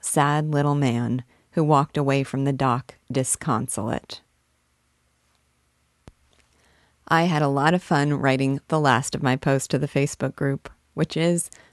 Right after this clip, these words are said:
an apology to Sandelius. Here's what I said about Sandelius back when Martin met him for the first time.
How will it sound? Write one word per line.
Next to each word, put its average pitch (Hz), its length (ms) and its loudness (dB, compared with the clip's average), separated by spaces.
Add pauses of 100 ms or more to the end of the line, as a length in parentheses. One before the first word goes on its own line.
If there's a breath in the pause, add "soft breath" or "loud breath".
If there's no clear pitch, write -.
an 196 120 2
apology 151 680 2
to 170 140 -2
Sandelius. 143 1120 -2 (1120 soft breath)
Here's 262 300 4
what 214 120 4
I 185 80 4
said 175 220 4
about 151 260 2
Sandelius 139 680 2
back 151 300 0
when 151 140 0
Martin 151 340 0
met 123 180 2
him 131 160 0
for 139 140 -2
the 135 100 0
first - 360 -2
time. 143 420 -2